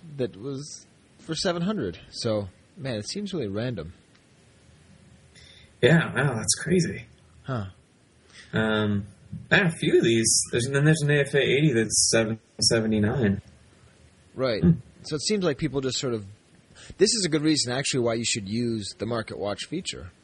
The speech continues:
Speaker 1: because you know that you can get a lot less. Um, and, uh, it's nice. He actually provides a summary,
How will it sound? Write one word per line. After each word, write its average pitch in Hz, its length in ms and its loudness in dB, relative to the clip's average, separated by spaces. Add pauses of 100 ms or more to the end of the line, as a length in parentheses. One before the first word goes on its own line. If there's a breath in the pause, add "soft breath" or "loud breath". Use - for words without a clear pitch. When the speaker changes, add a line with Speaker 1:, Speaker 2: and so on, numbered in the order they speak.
(120)
Speaker 1:
because 107 640 -6
you 117 180 -8
know 120 360 0
that 98 200 -6
you 110 200 -6
can 95 340 -4 (600 soft breath)
get 113 240 2
a 90 80 -4
lot 107 260 -2
less. 104 320 -2 (460)
Um, 87 460 -8 (760)
and, 92 360 -6
uh, 87 120 -2
it's 117 160 -2
nice. 143 200 2
He 156 120 2
actually 151 260 0
provides 127 240 0
a 110 60 -4
summary, 90 680 0